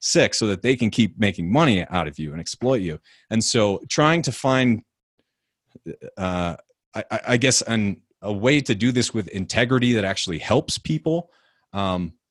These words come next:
is a challenge, but has allowed me to, I think, broaden my vision of what, what works for people. And I, I try to be non-judgmental at all about, like,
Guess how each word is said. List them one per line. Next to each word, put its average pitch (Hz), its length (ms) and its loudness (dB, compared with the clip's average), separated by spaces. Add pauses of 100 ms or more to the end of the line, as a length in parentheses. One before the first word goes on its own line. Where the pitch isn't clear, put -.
(460)
is 120 140 4
a 123 60 2
challenge, 135 600 2
but 120 180 2
has 104 380 0
allowed 110 320 2
me 113 140 0
to, 98 240 -4
I 95 40 -6
think, 139 240 -6
broaden 110 320 4
my 92 140 2
vision 90 420 -4
of 85 200 -8
what, 85 400 -2 (240)
what 98 260 0
works 143 320 2
for 82 140 -10
people. 73 420 -12
And 95 100 -4
I, 104 180 -2
I 113 100 2
try 156 200 4
to 127 60 2
be 110 100 0
non-judgmental 107 1300 -2
at 92 80 0
all 104 260 4
about, 82 280 -2
like, 85 220 -6